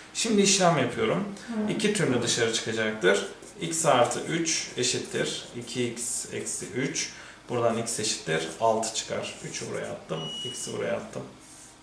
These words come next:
Speaker 1: Bir de eksili çıkartalım. X artı üç eşittir eksi iki x artı üç olsun. Üç x eşittir sıfır, x eşittir sıfır.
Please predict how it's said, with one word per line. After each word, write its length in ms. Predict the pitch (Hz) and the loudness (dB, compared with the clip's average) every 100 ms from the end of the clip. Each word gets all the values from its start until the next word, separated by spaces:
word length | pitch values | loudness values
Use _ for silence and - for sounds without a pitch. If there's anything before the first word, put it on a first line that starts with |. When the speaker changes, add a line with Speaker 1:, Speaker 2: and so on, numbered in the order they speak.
| - - - - | -20 -20 -20 -6
Speaker 1:
Bir 80 | 190 | 0
de 80 | 196 | 2
eksili 340 | 180 - 165 | 2 2 2
çıkartalım. 640 | - - 120 117 117 135 170 165 | 0 4 4 4 4 2 2 -2
X 260 | 151 151 - | -2 0 6
artı 340 | 131 123 120 | 8 8 4
üç 480 | 117 135 139 - - - - - - | 0 0 0 -2 -2 -10 -20 -20 -8
eşittir 560 | 120 - 101 98 - 85 | -2 0 0 0 -2 -2
eksi 680 | - - - - 180 - - - - - | -4 0 2 6 4 4 -2 -12 -16 -14
iki 260 | - - 120 | -10 -8 -6
x 260 | 110 - | -4 -2
artı 360 | - 110 110 - | -2 -2 -4 -6
üç 520 | - 147 - - - - | -6 -4 -2 -2 -4 -6
olsun. 680 | 117 107 107 - 160 208 214 - - - - - | -2 0 -2 -2 0 0 -2 -8 0 0 2 4
Üç 260 | 175 185 175 | 4 6 4
x 480 | - - - - - - | 4 2 2 0 -4 -6
eşittir 800 | 123 120 - 170 - - 104 104 - | 2 4 6 4 -2 -2 -2 -2 -2
sıfır, 720 | - 196 202 196 190 - - - | 2 4 4 2 0 -2 -8 -8
x 220 | 160 - | -4 0
eşittir 680 | - - - 147 151 - 92 | 0 0 0 0 0 -2 -6
sıfır. 560 | - - - - - | -2 -2 -2 -6 -10